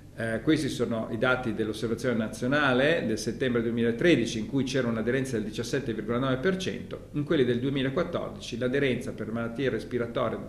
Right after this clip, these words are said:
terapia inalatoria sc-, è scesa, non è salita, è scesa al quattordici per cento.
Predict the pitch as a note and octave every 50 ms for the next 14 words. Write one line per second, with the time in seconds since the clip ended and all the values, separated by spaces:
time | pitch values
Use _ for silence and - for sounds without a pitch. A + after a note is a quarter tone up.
0 | - - A#2 G#2+ A2 - C#3 A#2+ A2 A2+ B2 C#3+ - - G2 G2 G2+ - A#2 -
1 | - - - - F3 D#3 - - - A#2 - - - - - - - - - -
2 | - - A2+ A#2 A#2 - A2+ A2 A2 - - - A#2 A2 - - - C3+ A2 -
3 | F#2+ G#2+ A2 - A#2+ A2+ - A2+ - - G#2 G2 F#2+ F#2+ - - - - - -
4 | - - - - - - -